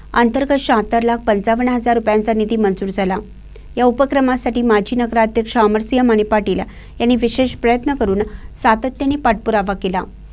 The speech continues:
नगर परिषदेला प्राप्त झालेली ही गाडी अत्याधुनिक तंत्रज्ञानाने सज्ज असून ऑटो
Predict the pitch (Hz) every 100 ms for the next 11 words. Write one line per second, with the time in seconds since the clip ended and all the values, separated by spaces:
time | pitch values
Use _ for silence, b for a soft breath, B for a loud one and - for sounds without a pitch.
0 | b b 254 262 320 330 302 285 269 285
1 | 285 247 220 262 240 247 247 262 254 269
2 | 262 214 202 214 B B - 240 - 277
3 | 277 285 269 269 226 214 233 240 240 240
4 | 240 240 247 226 196 - 233 226 220 190
5 | - B B B 220 226 247